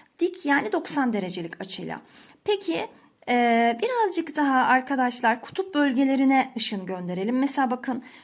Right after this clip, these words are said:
şu şekilde bir ışın gönderiyorum. Şuradaki açıyı gördüğünüz gibi daha küçük yani dar açı. Alt tarafa da göndersem yine aynı şekilde olacak. O zaman arkadaşlar biz ne diyoruz? Ekvator ve ekvatora yakın olan bölgelere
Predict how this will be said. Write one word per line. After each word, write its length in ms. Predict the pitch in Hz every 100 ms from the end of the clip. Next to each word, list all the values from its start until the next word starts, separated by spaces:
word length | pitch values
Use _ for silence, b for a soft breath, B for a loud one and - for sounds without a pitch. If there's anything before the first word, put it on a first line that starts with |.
| B
şu 200 | - 339
şekilde 460 | - - 262 233
bir 120 | 202 -
ışın 300 | - 196 196
gönderiyorum. 920 | 190 185 185 180 180 180 196 269 - B B B
Şuradaki 760 | - - 349 330 330 302 302 302
açıyı 380 | 262 - 277 254
gördüğünüz 580 | 247 247 240 247 247 -
gibi 320 | 226 247 349 - _ _ -
daha 420 | 254 254 262 - - _
küçük 440 | - 233 - -
yani 280 | 285 320 349 339
dar 340 | 269 262 254 -
açı. 400 | 202 - 156 151 B B B B _ -
Alt 220 | 359 392
tarafa 320 | 392 311 269 214
da 60 |
göndersem 720 | 202 202 196 196 190 - 208 - - -
yine 160 | 311
aynı 220 | 254 208 190
şekilde 380 | - 180 170
olacak. 360 | 175 175 170 160 - B B B
O 100 | 370
zaman 240 | 392 370
arkadaşlar 800 | 349 349 349 330 294 - 254 247
biz 140 | 262
ne 160 | 254 302
diyoruz? 340 | 285 233 208 214 B B B B _ -
Ekvator 680 | 285 294 320 330 359 403 381
ve 40 |
ekvatora 480 | 330 302 269 285 294
yakın 340 | 269 247 311
olan 360 | 320 247 220 208
bölgelere 600 | 202 196 196 185 185 185